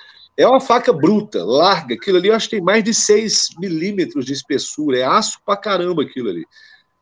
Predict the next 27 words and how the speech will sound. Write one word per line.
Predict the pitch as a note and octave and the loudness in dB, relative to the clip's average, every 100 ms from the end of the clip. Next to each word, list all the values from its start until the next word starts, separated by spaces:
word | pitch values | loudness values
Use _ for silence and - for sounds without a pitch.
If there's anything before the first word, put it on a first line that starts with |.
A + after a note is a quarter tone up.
| _ _ | _ _
É, | F3 G3+ G3+ G3 | 2 2 4 4
eu | A#3+ | 4
não | A3 D4 D4 | 4 4 4
gostei | D4 - - - G#3 C4 | 4 2 0 2 2 2
do | G#3+ | -2
fio | - - G#3 A3 | -6 -6 -4 -2
de | F#3+ | -4
fábrica | - F3 E3 D3+ F3 | 0 0 2 0 0
dela, | E3+ E3 E3+ G#3+ G#3+ _ _ | 0 2 2 0 -4 _ _
e | D#3 E3 | -4 -4
com | E3 F3 | -2 0
meu | F#3 F#3 | 4 4
amigo | D#3+ E3+ C#3 | 4 2 0
Mac | C3 C#3 D#3+ C3+ | 0 2 0 -2
aqui, | - D#3 F3 | -6 0 2
a | |
gente | D#3 F3+ - | 2 -2 -4
mudou | F3 G#3+ C#3 F#3+ G3+ | -4 0 4 6 6
o | |
fio, | G3+ - F#3+ | 2 -4 0
a | E3 | 0
gente | E3+ | 0
colocou | - F#3 E3+ F#3 | 2 2 2 0
um | G3+ - | 0 -4
fio | G#3 | -6
convexo | G#3 A3 F3+ D3+ F3 E3 - - | 2 2 2 2 2 0 -8 -10
nela. | A#2+ G2+ E2 | -10 -10 -10